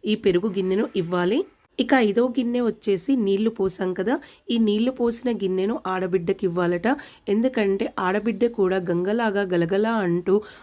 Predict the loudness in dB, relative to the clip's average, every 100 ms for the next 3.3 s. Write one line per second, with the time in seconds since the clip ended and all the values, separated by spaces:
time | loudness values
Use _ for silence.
0 | -4 0 2 2 2 0 0 -2 -6 -8
1 | -4 -2 -4 -2 0 0 -2 -4 0 0
2 | 2 2 2 2 0 0 0 -2 -4 -4
3 | -2 0